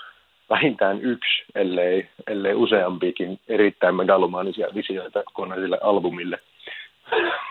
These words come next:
Mutta tota, kaikki kuitenkin edelleen Recklessin kohdalla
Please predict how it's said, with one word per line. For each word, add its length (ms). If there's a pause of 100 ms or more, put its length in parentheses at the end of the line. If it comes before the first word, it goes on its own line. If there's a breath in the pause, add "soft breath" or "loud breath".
(100)
Mutta 400
tota, 360 (800 loud breath)
kaikki 320
kuitenkin 380
edelleen 520 (500)
Recklessin 500
kohdalla 500